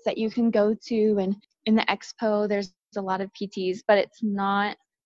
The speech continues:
run by P Ts. It's run by students, and I think that's so cool.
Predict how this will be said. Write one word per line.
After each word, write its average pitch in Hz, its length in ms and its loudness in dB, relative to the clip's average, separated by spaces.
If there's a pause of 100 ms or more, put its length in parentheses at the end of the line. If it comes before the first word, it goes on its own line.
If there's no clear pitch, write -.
(160)
run 208 320 6
by 180 480 2 (220)
P 208 140 2
Ts. 185 360 -2
It's 175 200 -4
run 311 200 8
by 247 200 6
students, 208 460 0
and 190 120 0
I 196 60 -2
think 269 200 2
that's 302 240 -2
so 196 240 4
cool. 196 540 2